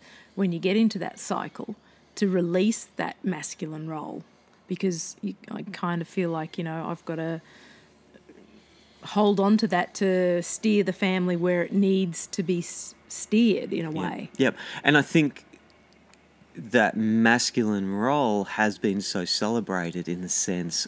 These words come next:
Speaker 2: of women can do anything, which
Speaker 1: Yes.
Speaker 2: means women can do everything.
Speaker 1: Yeah.
Speaker 2: Um,
Speaker 1: And we can.
Speaker 2: which is
Speaker 1: <laughs>
Speaker 2: exhausting. You can.
Speaker 1: Exactly.
Speaker 2: But do you want to?
Speaker 1: No,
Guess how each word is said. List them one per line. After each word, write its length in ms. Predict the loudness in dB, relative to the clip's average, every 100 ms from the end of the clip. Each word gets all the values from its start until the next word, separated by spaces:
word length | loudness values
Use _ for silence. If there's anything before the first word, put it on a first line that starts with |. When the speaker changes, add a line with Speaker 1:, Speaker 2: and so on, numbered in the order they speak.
| -6
Speaker 2:
of 280 | -8 -8 -10 -20 -20 -20 -20 -20 -12 0
women 420 | 2 2 0 -2
can 300 | -6 -8 -6
do 320 | -6 -6 -8 -8
anything, 560 | -6 -6 -6 -6 -6 -6
which 140 | 0
Speaker 1:
Yes. 120 | 0
Speaker 2:
means 200 | 0 0
women 240 | -2 -4 -6
can 160 | -8
do 140 | -6 -8
everything. 560 | -8 -10 -8 -8 -4 -2
Speaker 1:
Yeah. 260 | -2 -2 -12 -18 -20 -20 -20 -12
Speaker 2:
Um, 320 | -6 -4 -2 -2
Speaker 1:
And 120 | -2
we 100 | -4
can. 400 | -10 -8 -6 -6 -10 -16 -10
Speaker 2:
which 200 | -8 -8
is 120 | -10
Speaker 1:
<laughs> 60 | -10
Speaker 2:
exhausting. 480 | -8 -8 -2 4 4
You 40 | 6 6 6
can. 160 | 6 4
Speaker 1:
Exactly. 440 | 4 2 2 0
Speaker 2:
But 120 | 4
do 80 | 6
you 300 | 6 6 4
want 400 | 2 2 2 0 2
to? 260 | 4 4 0
Speaker 1:
No, 380 | -2 -2 -4 -8